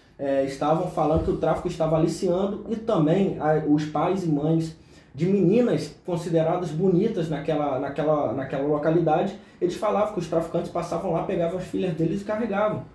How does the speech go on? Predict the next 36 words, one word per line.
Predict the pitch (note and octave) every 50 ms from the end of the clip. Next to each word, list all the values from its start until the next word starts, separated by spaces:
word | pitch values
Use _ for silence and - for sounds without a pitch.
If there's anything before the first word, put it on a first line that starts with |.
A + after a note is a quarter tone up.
| - - -
sem | - - - F3 A3 C#4
saber, | - - B3 A3 F3+ E3 F3 - G3
sem | - - G3+ G3+
querer | - A#3 G#3 A3
saber | A3 - G3+ D#3+ D3+ F#3
se | F#3 - F#3
a |
menina | E3+ D#3 C#3+ C#3+ D3 D#3 D#3 D3
era, | C3+ C3 C3 B2+ A#2+ A2 G#2+ - - - _ _ _ _ _
era | - B2 B2+ C3 C3 B2+ B2 A#2+ A#2
a | A#2 C#3
favor | D#3 - D#3+ D3 C3+ C#3 D#3 E3
daquilo, | D#3+ - - - F3+ G#3 B3 A#3 G3+ -
se | - D#3+
os | D3+ D#3
pais | D3+ D3 D#3 D#3
queriam, | - D3 B2+ C3 D3+ G3 G3+ F#3+ E3
se | - E3
a |
menina | D3+ D3+ D3 D#3 D#3 D#3
queria. | D#3 - D#3 C#3 C3+ - - A3+ A3 - C#3+
Justamente | C#3 - A#3 - - - F#3+ G3 G3 G3
por | - - F#3+ F3+
ela | F3+ F3 F#3 F#3
ser | - - F3+
uma | F3+ F3+ F3+ F3
menina | F3 F3 E3 D#3 D3 C3
bonita, | B2+ C3 G3 C4 C#4 A#3+ A#3+ C4+ C4+ - E4 E4 - - - - - - - - -
ela | F3 F#3+ G3 F3+
era | F3 F#3 G3+
obrigada | G3 G3 G3 F#3 E3 D#3 D#3 E3 F3 E3 D#3
a | E3 E3
ser | - - E3
mulher | D#3+ E3 D#3+ C#3+ C#3 D3+ D#3+
de | D#3+ E3
traficante. | - - D#3+ E3 - - - - C3+ C3+ B2+ B2 - - -